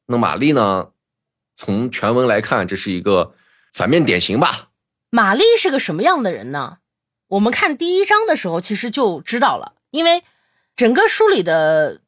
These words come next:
Speaker 2: 对玛丽的描述，其实就是斯克鲁奇的另一个翻版。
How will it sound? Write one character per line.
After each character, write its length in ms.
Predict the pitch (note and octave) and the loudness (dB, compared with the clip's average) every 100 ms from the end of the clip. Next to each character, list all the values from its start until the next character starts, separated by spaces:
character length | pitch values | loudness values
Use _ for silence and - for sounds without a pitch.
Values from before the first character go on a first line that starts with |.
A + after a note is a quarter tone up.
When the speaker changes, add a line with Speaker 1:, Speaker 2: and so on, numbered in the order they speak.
| - | -2
Speaker 2:
对 120 | D#4+ | 2
玛 200 | B3+ D3+ | 2 2
丽 120 | D#4 | 2
的 100 | C4 | 4
描 260 | F#3 A#2 G3 | 2 -2 -4
述， 240 | - G3 | -4 -2
其 160 | - F4 | 0 2
实 100 | A4 | 4
就 160 | A4+ | 4
是 120 | D#4 | 2
斯 180 | C4+ - | 0 -2
克 160 | C#4+ C4+ | 2 0
鲁 160 | D#3+ | 0
奇 180 | B2+ - | -6 -4
的 380 | E3 F#3 D3 A2 | 0 2 2 -2
另 340 | F#2+ C#4+ B3+ | -4 0 2
一 80 | G3 | 2
个 140 | F3 G#3 | 0 0
翻 260 | B3 B3 | 2 2
版。 200 | A3+ - | 0 -4